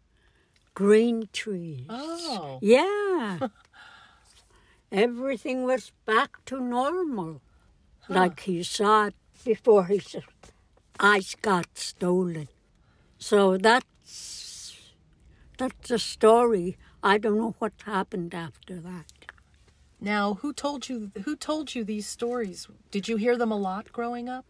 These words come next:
Speaker 1: Yeah.
Speaker 2: Who would be the tellers of the stories?
Speaker 1: Any.
Speaker 2: Was it adults, grandparents?
Speaker 1: Sometimes adults, sometimes kids.
Speaker 2: Yeah, with
Speaker 1: When we were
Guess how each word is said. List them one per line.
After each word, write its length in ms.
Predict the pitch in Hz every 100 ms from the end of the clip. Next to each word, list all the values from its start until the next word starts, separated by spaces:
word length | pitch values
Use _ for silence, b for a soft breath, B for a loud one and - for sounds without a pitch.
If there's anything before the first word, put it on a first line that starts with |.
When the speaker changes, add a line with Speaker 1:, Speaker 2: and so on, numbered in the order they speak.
| _
Speaker 1:
Yeah. 240 | 285 240 B B B B B B B B B B _ _ _ -
Speaker 2:
Who 120 | 254
would 160 | 247
be 120 | 233 220
the 140 | 208
tellers 800 | - 196 202 180 160 156 - - _ _
of 100 | 160
the 80 | 165
stories? 500 | - - 180 180 156 -
Speaker 1:
Any. 500 | 233 262 240 180 131 _ _ _ _ _ _ _ _ _ -
Speaker 2:
Was 180 | 175
it 100 | 175
adults, 840 | 165 156 214 233 247 240 - - - _ _
grandparents? 680 | - 165 190 - 208 214 214
Speaker 1:
Sometimes 1080 | 269 269 277 - 254 240 254 220 - - - _ _ _ _ _ _ _ _
adults, 760 | - 208 226 214 202 185 _ -
sometimes 760 | - 190 190 202 170 175 - -
kids. 540 | - - _ - - 175
Speaker 2:
Yeah, 180 | 175 165
with 160 | 160
Speaker 1:
When 240 | 233 190 180
we 160 | 202 196
were 300 | 175 175